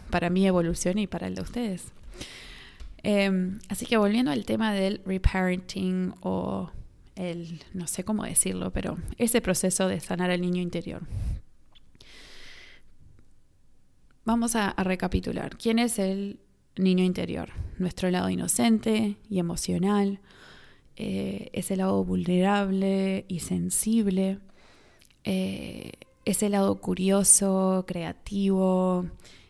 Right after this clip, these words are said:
eh, divertido, o sea, juguetón, ese lado que quiere amor, que quiere validación y reconocimiento, que eso también de niños, eh, no es algo que pidamos literal, capaz que algunos <laughs> niños sí,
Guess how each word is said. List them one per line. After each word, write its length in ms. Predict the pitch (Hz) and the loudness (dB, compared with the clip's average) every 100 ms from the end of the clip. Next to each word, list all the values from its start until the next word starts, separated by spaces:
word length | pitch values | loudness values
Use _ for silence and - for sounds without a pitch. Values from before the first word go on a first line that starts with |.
| - | -20
eh, 440 | - - - - - | -12 -10 -10 -12 -8
divertido, 920 | - 190 185 - 202 208 208 190 185 | -2 0 0 -2 2 6 6 6 4
o 40 | 180 | 2
sea, 160 | 180 | -2
juguetón, 920 | - - 127 - 190 196 196 190 190 - - - - - 185 | -6 -6 -6 0 4 6 6 6 2 -2 -20 -20 -20 -12 -10
ese 200 | - 185 | -4 -2
lado 200 | 185 190 | 0 -2
que 120 | - | -6
quiere 260 | - 175 | -6 -4
amor, 640 | 175 180 202 202 196 196 190 | -2 0 2 4 2 0 -2
que 120 | 180 | -8
quiere 300 | - 196 214 | -4 -2 -2
validación 1120 | 190 180 220 214 170 - - 240 233 202 214 - - | -2 0 0 0 -2 -6 0 4 4 4 0 -8 -2
y 340 | 226 254 277 - - | 2 2 -2 -12 -12
reconocimiento, 1200 | - 247 277 233 202 - 160 190 208 175 - 117 - - - - - - - - - - | 0 0 2 2 2 0 -4 -4 -2 -4 -6 -12 -10 -10 -10 -12 -18 -20 -20 -20 -20 -16
que 140 | - 214 | -10 -6
eso 180 | - | -6
también 420 | - 226 214 214 196 | -6 -6 -4 -4 -4
de 100 | 185 | -4
niños, 680 | 185 185 196 - - - - _ - | -4 -6 -8 -12 -16 -20 -20 _ -12
eh, 380 | 185 175 180 - - - - - | -10 -10 -14 -16 -20 -20 -20 -4
no 100 | 196 | -2
es 100 | 196 | 0
algo 280 | 214 220 220 | -2 -2 -4
que 100 | 196 | -6
pidamos 480 | 190 180 190 196 165 | -4 -2 -2 -2 -4
literal, 640 | 185 185 180 185 196 196 - - | -4 -2 -2 -2 -2 -6 -12 -16
capaz 260 | - - 180 | -12 -10 -10
que 120 | 180 | -6
algunos 260 | 175 170 170 | -2 -2 0
<laughs> 120 | - | 0
niños 320 | 180 175 175 | 0 -2 -6
sí, 360 | - 240 208 | -4 -2 -2